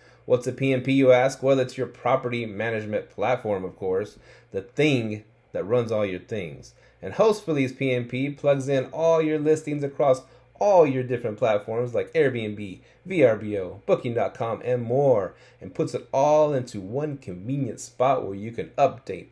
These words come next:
edit, change, improve any of your properties instantly with just a couple of clicks.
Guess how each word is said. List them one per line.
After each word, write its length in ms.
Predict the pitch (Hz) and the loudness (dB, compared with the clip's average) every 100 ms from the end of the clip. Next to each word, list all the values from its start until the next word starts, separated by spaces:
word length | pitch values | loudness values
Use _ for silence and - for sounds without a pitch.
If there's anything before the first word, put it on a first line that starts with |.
| - | 0
edit, 480 | 156 110 85 - - | 2 2 0 -10 -4
change, 480 | 165 156 104 92 | 0 0 -2 -6
improve 600 | 101 92 - 170 156 104 - - _ _ | -10 -10 -4 0 2 0 -8 -20 _ _
any 360 | 180 196 185 160 | 0 2 4 6
of 100 | 143 | 6
your 140 | 127 | 4
properties 580 | 120 139 123 - 107 110 - | 2 4 4 4 -4 -6 -4
instantly 600 | 143 139 110 95 92 101 | -4 -4 -6 -6 -6 -8
with 180 | 98 | -10
just 160 | - - | -12 -8
a 60 | 120 | -8
couple 400 | - 170 160 147 | -4 -2 -2 -4
of 180 | 139 - | -6 -12
clicks. 600 | - 254 220 - - | -6 -4 -4 -8 -18